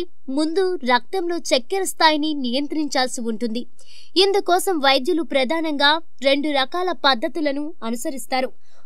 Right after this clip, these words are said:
అందులో మొదటిది ఇన్సులిన్ స్రావాలను పెంచడం,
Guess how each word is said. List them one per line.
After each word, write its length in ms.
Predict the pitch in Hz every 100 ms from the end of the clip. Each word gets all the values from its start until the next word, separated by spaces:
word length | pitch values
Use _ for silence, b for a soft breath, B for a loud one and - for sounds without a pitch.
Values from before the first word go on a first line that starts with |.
| - 262
అందులో 320 | 277 349 330 247
మొదటిది 460 | 226 294 349 294 302 - - - - 330
ఇన్సులిన్ 420 | 359 403 381 359 -
స్రావాలను 600 | 302 269 302 311 294 285 285
పెంచడం, 420 | 240 226 285 254